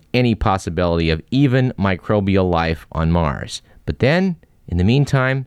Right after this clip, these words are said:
some funny things have happened. We've learned in the past quarter century that life is everywhere on Earth in places where we never expected it,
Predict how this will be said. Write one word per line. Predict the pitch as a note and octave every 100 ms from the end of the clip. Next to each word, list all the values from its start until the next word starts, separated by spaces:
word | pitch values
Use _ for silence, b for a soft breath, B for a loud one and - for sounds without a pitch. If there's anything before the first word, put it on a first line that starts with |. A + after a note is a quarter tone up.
| -
some | - G2+
funny | - G#2 G2
things | F#2+ F2+
have | D2+
happened. | E2 C2 - - - _ _ _ _ _ b b b
We've | C3 D3+
learned | C#3 G3+ A#3+ A#3
in | - B2+
the | A#2
past | - A#2 G#2+ G2+ - - _ _ -
quarter | G#2+ G#2 F#2
century | - F2+ F2 - G#2+
that | G#2+ A#2 -
life | G2+ A#2 C#3+ D3
is | - A#2 G2+ _
everywhere | C3 D#3+ D#3+ C#3+ A#2 G#2
on | F#2 F#2
Earth | F2+ F2 G#2
in | - B2
places | - B2+ C3+ C#3+
where | C3 C3+ D3
we | C#3+ D#3
never | D#3 D3+ D#3+ F3+ C3
expected | G2+ - - E2 - D2
it, | B1+